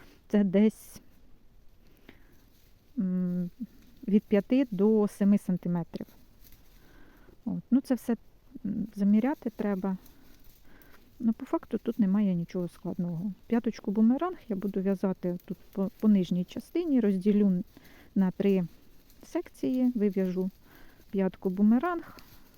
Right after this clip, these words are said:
так як звичайно, і далі халявку вив'язати і все. Е, пуговиці,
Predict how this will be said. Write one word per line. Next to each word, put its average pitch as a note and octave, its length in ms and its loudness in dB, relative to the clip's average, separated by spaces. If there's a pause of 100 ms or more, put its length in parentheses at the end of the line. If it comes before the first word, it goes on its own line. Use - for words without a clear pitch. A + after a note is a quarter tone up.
(160)
так C4+ 200 -8
як A#3 100 -8 (300)
звичайно, A3 680 -2 (800)
і B3 140 -6
далі F#3+ 340 0 (1600)
халявку F3+ 520 -4
вив'язати G3 720 -4
і A3+ 80 -2
все. G3+ 320 -8 (880)
Е, G3+ 160 -2 (100)
пуговиці, C4 540 0